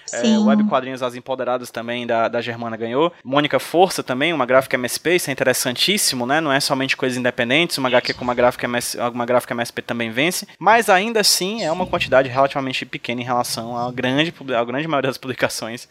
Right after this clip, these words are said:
Speaker 1: feitas
Speaker 2: Sim.
Speaker 1: ou exclusivamente por homens ou com grupos formados somente por homens, né, uma coisa é realmente chocante quando você coloca num gráfico e bota as coresinhas aqui pra brigar entre elas, certo?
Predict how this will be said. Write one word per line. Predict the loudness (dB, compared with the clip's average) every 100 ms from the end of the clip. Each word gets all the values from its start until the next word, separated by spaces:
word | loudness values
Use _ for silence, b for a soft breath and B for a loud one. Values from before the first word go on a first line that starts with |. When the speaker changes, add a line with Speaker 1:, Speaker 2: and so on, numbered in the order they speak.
| B -6
Speaker 1:
feitas | -2 0
Speaker 2:
Sim. | 2 2
Speaker 1:
ou | 2
exclusivamente | 0 -4 0 0 0 -4
por | -4
homens | -4 -2 -4
ou | -4
com | -6
grupos | -4 -4 -4
formados | -2 2 4 4
somente | -2 -4 -6
por | -4 -4
homens, | -6 -12
né, | -8 -8
uma | -8 -8
coisa | -6 -2 0 0 2
é | 0
realmente | 4 2 2 -2 0
chocante | 0 0 -4
quando | -4 -6
você | -4
coloca | 0 0 -2
num | -6
gráfico | 2 4 4 -2
e | -8
bota | 2 2 2
as | -4
coresinhas | -2 -2 -2 -4
aqui | -6
pra | -2 0
brigar | 2 4 2
entre | 2 2
elas, | 2 0
certo? | -4 -4 -4